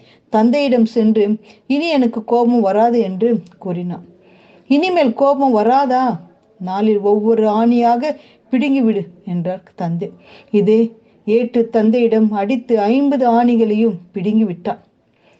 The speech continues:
எனக்கு பொறுமையுடன் அழைத்து காட்டினான்.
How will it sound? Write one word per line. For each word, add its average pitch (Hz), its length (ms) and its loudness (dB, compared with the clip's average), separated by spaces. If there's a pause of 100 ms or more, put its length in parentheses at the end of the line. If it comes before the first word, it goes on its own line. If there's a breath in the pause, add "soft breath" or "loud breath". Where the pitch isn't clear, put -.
(120 soft breath)
எனக்கு 208 500 0
பொறுமையுடன் 226 800 2
அழைத்து 220 500 -4 (500)
காட்டினான். 180 580 -8